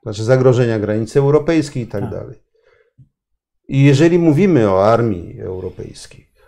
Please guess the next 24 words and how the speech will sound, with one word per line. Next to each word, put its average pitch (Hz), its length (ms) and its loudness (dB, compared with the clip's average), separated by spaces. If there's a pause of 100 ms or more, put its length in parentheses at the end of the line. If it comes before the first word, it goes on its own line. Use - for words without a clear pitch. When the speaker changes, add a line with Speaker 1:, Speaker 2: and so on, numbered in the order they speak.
(120)
Speaker 1:
o 123 120 2
tym, 131 240 -2
żeby 123 520 0
wzmacniać, 113 840 -6 (160)
e, 107 40 -2
bezpieczeństwo, 110 760 -4
obronność, 101 720 -4 (600)
to 127 120 2
może 156 320 4
również 135 380 2
takim 147 300 -2
zamysłem, 107 520 -4 (500)
rozmawialiśmy 113 840 -8
o - 160 -20
tym, - 100 -20 (560)
jest 135 300 2
również 120 600 -2 (240)
Europejska 147 580 2
Straż 180 360 0
Graniczna. 92 640 -8 (420)
Żeby 143 260 4
problem 214 440 6
granicy 165 800 4
na, 101 140 -4